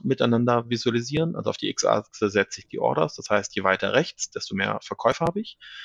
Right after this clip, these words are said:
Den Revenue setze ich auf die Y-Achse, das heißt, je höher, desto, äh,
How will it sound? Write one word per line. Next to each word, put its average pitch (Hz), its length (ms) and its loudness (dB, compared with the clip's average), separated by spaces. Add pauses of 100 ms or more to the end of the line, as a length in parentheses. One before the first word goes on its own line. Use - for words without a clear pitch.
(300)
Den 113 140 6
Revenue 120 560 6
setze 107 280 2
ich - 120 -6
auf - 100 0
die - 100 -2
Y-Achse, 156 600 0
das 117 140 -6
heißt, 104 240 -2
je 101 140 4
höher, 127 320 8
desto, 104 540 0
äh, 98 280 2